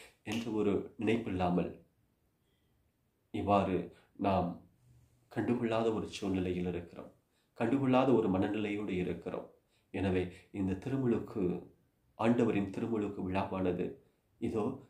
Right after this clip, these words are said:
இந்த ஜெபிக்கும் மனநிலையோடு வாருங்கள், உதவும் மனநிலையோடு இருங்கள், எதிர்க்கும் மனநிலையோடு இருந்து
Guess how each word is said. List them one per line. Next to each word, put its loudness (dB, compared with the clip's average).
இந்த 0
ஜெபிக்கும் 0
மனநிலையோடு 2
வாருங்கள், 0
உதவும் 12
மனநிலையோடு 6
இருங்கள், 0
எதிர்க்கும் 8
மனநிலையோடு 6
இருந்து 4